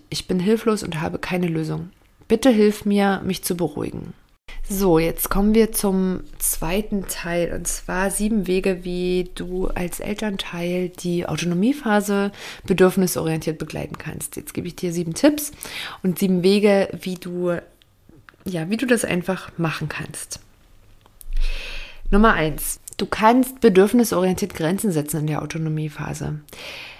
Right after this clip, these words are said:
Äh, was kannst du tun, um dein Kind vor Gefahren zu schützen? Wenn dein Kind durch einen Wutanfall sich selbst verletzt oder auch andere, und das betrifft natürlich auch dich, wenn dein Kind dich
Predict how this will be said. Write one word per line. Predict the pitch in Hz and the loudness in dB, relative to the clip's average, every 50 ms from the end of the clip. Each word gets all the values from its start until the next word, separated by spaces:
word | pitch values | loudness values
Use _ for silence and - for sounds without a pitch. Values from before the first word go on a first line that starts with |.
| - _ _ | -20 _ _
Äh, | - 180 | -2 0
was | 180 180 180 180 180 208 208 - | 2 2 2 2 0 0 0 2
kannst | - 262 233 - | 0 0 0 0
du | 202 | -4
tun, | 180 - - - 269 262 | -6 -6 -2 0 0 2
um | 202 202 | 2 2
dein | 190 185 185 180 | 2 2 2 2
Kind | - 208 202 | 0 0 0
vor | - - 196 190 185 | 0 -2 -2 -2 0
Gefahren | - 185 - - - 160 170 190 208 196 | -2 -4 -6 -6 -4 -2 0 0 0 0
zu | - - | -2 -6
schützen? | 151 - - - - - - - 147 143 | -6 -6 -6 -8 -10 -10 -8 -8 -6 -2
Wenn | 160 190 190 | 0 2 4
dein | 196 196 202 196 | 4 4 4 6
Kind | - 247 262 277 269 - - - 180 190 | 6 8 8 8 6 4 -2 -4 -2 0
durch | 196 185 - - | 0 0 0 2
einen | - 190 185 170 180 | 2 2 2 2 2
Wutanfall | 214 269 - 277 220 214 - - - 190 190 190 190 | 0 0 2 2 0 0 0 0 2 4 4 4 4
sich | 185 185 170 - - | 2 0 -2 -2 0
selbst | - - 185 214 - - - | 2 2 2 2 0 -4 -4
verletzt | - 302 285 294 320 359 349 - - - | 0 0 2 2 2 2 0 -2 -2 0
oder | 196 190 190 160 | 2 4 4 4
auch | 170 175 - | 4 2 0
andere, | - 175 175 180 202 208 - 262 294 302 | -2 0 0 0 -2 0 2 4 4 4
und | 247 208 196 | 4 2 0
das | 196 - | -2 -4
betrifft | - - - - - 220 - - | -6 -6 -4 -2 -2 -2 0 0
natürlich | 190 185 - 208 190 190 185 - - | -2 0 0 0 -2 -2 -2 -4 -8
auch | 160 - | -8 -6
dich, | - - 269 311 302 302 | 4 6 6 6 6 4
wenn | 220 196 | 0 0
dein | 185 185 190 | 0 -2 -2
Kind | - 208 196 185 - | -2 -4 -4 -2 -2
dich | 190 185 - | -4 -4 -4